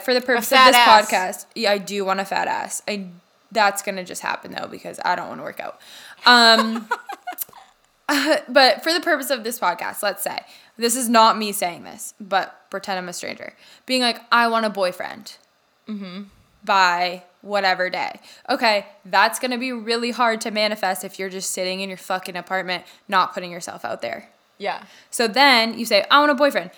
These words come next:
Speaker 1: This is how I'm gonna do it. I'm gonna go on one date a week for
Speaker 2: Yeah.
Speaker 1: every other, I'm gonna go on one date every other week for four months,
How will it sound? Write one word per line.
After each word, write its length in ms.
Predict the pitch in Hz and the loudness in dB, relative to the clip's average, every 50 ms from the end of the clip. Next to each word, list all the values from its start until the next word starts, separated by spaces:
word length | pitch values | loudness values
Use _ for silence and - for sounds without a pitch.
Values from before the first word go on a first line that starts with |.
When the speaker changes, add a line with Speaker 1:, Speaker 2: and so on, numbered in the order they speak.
| _ _ _ | _ _ _
Speaker 1:
This 180 | - 220 202 - | -6 -4 -4 -4
is 80 | 208 196 | -6 -2
how 140 | 220 202 | 0 0
I'm 80 | 196 196 | 0 0
gonna 160 | 185 185 190 | -2 -4 -2
do 100 | 220 202 | -2 -2
it. 180 | 175 - - - _ _ _ - | -4 -4 -6 -14 _ _ _ -2
I'm 100 | 269 277 | -2 0
gonna 160 | 269 262 254 | 0 -2 -2
go 140 | 214 202 190 | -2 -2 -2
on 180 | 185 180 202 190 - _ _ _ _ _ _ _ _ _ _ - 196 | -2 -4 -6 -10 -14 _ _ _ _ _ _ _ _ _ _ -20 -6
one 300 | 208 247 269 294 285 269 | 0 2 2 2 2 2
date 440 | 262 269 269 220 180 170 - - _ _ _ | 4 4 4 4 0 -2 -6 -12 _ _ _
a 80 | 208 220 | -2 -2
week 480 | 208 202 180 156 - - - - - _ _ _ _ _ _ _ _ _ | -2 -4 -6 -8 -10 -14 -20 -20 -20 _ _ _ _ _ _ _ _ _
for 200 | _ - 214 190 | _ -4 -2 0
Speaker 2:
Yeah. 220 | 185 180 180 180 196 - _ _ _ _ _ _ _ _ _ _ _ _ _ _ _ _ _ _ _ _ _ _ _ _ _ _ - | 2 2 0 -2 -4 -8 _ _ _ _ _ _ _ _ _ _ _ _ _ _ _ _ _ _ _ _ _ _ _ _ _ _ 0
Speaker 1:
every 260 | 226 226 233 233 214 | 0 0 2 2 2
other, 160 | 196 180 - - | 2 2 2 -2
I'm 100 | 226 277 | -2 -2
gonna 120 | 330 339 302 | -2 -2 0
go 60 | 269 | 0
on 220 | 214 202 202 202 208 | 0 0 0 -4 -4
one 160 | 262 277 262 | -4 -2 0
date 300 | 247 240 240 - - - | 0 -2 -2 -4 -6 -4
every 300 | - 233 233 214 240 240 226 | -2 -2 -2 0 0 0 0
other 220 | 220 214 208 202 | 0 0 -4 -4
week 400 | 190 185 180 180 180 - - - | -2 -2 -2 -2 -2 -6 -14 -20
for 400 | - - 190 180 175 175 180 175 - - | -10 -6 -4 -2 0 0 -2 -2 -6 -10
four 220 | - 196 190 185 170 | -4 -2 -2 -2 -2
months, 460 | 175 - 87 - - - - - | -4 -10 -12 -12 -14 -16 -16 -16